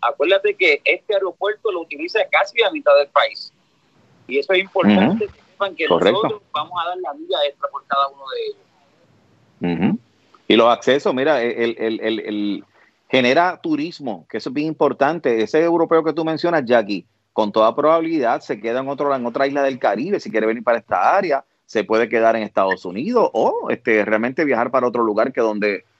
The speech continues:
Speaker 2: donde hay control y donde quizás, eh, se están tomando cierta libertad, ¿verdad?, de que su turismo no se caiga completo. República Dominicana es un caso.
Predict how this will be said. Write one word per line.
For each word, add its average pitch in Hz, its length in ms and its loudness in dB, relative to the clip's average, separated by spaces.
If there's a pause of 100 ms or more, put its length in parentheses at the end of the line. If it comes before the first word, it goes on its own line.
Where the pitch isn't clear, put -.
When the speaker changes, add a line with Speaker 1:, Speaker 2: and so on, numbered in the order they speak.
(140)
Speaker 2:
donde 107 280 2
hay 117 100 2
control 156 420 2
y 233 40 -4
donde 151 180 -2
quizás, 123 460 -2 (260)
eh, 131 160 -4
se 120 140 -8
están 131 220 -4
tomando 156 360 -2
cierta 151 400 -2
libertad, 131 640 0 (300)
¿verdad?, 120 240 -2
de 156 100 -4
que 117 100 -6
su 110 160 -8
turismo 117 320 -2
no 127 100 -4
se 123 120 -4
caiga 107 240 2
completo. 92 360 -2
República 107 320 0
Dominicana 101 340 -2
es 92 40 -10
un 82 80 -18
caso. 202 340 0